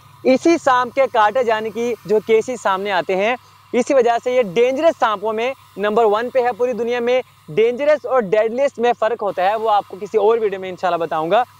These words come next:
तो पाकिस्तान का ये दूसरा डेडली सांप है जो कि, अ, अस-, काट-, जो, जो कि बाइट अटैक करता है और लोगों की अमवात का सबब बनता है। तो अभी मैं आपको इसके दांत दिखाऊंगा, अभी ज़रा इसके दांत देखिएगा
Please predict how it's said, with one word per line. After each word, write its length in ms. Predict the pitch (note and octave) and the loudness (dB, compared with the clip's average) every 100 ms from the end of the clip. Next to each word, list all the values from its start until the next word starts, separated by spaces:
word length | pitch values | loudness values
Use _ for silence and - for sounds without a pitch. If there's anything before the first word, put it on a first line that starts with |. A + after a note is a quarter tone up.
| - _ - | -20 _ -2
तो 100 | B3 | -2
पाकिस्तान 760 | B3+ B3 C4 E4 - C4+ C4+ | 2 2 2 0 2 0 0
का 220 | C#4+ D4+ - - B3+ | 2 0 0 -12 -2
ये 120 | C#4+ | -2
दूसरा 400 | G#3 C#4+ - D4 | 0 -2 0 -2
डेडली 380 | A#3+ A3+ G#3 G3+ | 0 -4 -4 -4
सांप 320 | G3+ F3+ F3+ | -4 -6 -4
है 160 | A3+ A#3+ _ - | -4 -4 _ -4
जो 160 | G3+ A3+ | 0 0
कि, 360 | - A#3+ B3 A#3 - - | 2 2 2 -2 -8 -4
अ, 320 | F#3 G3 G#3 F#3+ - - | 0 2 2 0 -4 0
अस-, 200 | G3+ - | 0 0
काट-, 480 | G3+ F#3 G#3 G#3 A#3 | -2 0 0 0 -2
जो, 240 | G3+ A3 - _ _ _ E3+ | -2 -2 -4 _ _ _ 2
जो 160 | C4 | 2
कि 220 | B3+ C4 | 4 0
बाइट 440 | G#3 G#3 A#3+ C#4 A#3+ | 2 0 0 -2 -4
अटैक 180 | A3+ G#3 | -4 -2
करता 280 | G#3 A3+ | -4 0
है 160 | A3+ B3 | 0 0
और 200 | A3+ G#3+ | -2 -4
लोगों 260 | G#3+ A3 A3 | 0 0 0
की 120 | A#3+ | -2
अमवात 380 | G#3 F#3+ G3+ F3+ | -2 -2 -2 0
का 140 | G#3+ G#3+ | 0 0
सबब 460 | - F3+ F3+ A3 | -2 -2 2 0
बनता 320 | F3+ D#3 E3 | -2 -4 -2
है। 240 | D3 E3+ C#3+ - - _ _ _ _ _ _ - | 0 0 0 -4 -20 _ _ _ _ _ _ 0
तो 60 | A3 | 2
अभी 280 | A#3 C#4+ | 2 0
मैं 100 | D4+ | 2
आपको 240 | C#4+ A#3+ D4 | 2 2 -2
इसके 200 | C#4 C#4 | 0 0
दांत 300 | G3+ A#3 C4 | 2 -2 -4
दिखाऊंगा, 540 | C4+ G#3+ G3 A#3 C#4 - - - | -6 -4 -2 0 -2 -4 -18 -8
अभी 160 | F#3 A3+ | -6 0
ज़रा 180 | A3+ A3 | 2 0
इसके 220 | G#3 A#3 | 0 0
दांत 260 | G3+ A3 G#3+ | 0 0 -2
देखिएगा 420 | G#3+ A3 A#3 | -2 2 2